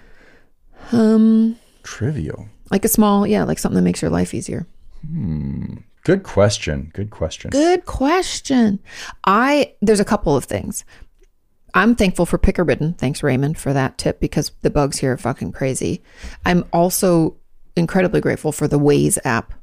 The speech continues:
Speaker 1: because I don't know how to get anywhere.
Speaker 2: Mm,
Speaker 1: Even
Speaker 2: mm.
Speaker 1: in Los Angeles that I lived for twenty years, like,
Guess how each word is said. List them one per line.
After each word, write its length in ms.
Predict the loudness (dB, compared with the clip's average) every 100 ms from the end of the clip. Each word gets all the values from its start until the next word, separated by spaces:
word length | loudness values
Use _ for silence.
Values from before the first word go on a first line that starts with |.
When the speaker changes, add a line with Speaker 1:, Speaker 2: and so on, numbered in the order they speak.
| -8
Speaker 1:
because 260 | -4 -2 -2
I 80 | 0
don't 140 | 0 0
know 60 |
how 40 | -2
to 60 | -2
get 140 | -2
anywhere. 360 | -2 -4 -8 -10 _ -20 _ 0
Speaker 2:
Mm, 380 | 2 4 0 -4 -2
Speaker 1:
Even 220 | 2 4
Speaker 2:
mm. 20 |
Speaker 1:
in 100 | 4
Los 220 | 2 0
Angeles 400 | 0 -2 -4 -6
that 120 | -4 -2
I 60 |
lived 160 | 0 -2
for 140 | -6
twenty 280 | -6 -4 -4
years, 320 | -2 -4 -6 -4
like, 180 | -4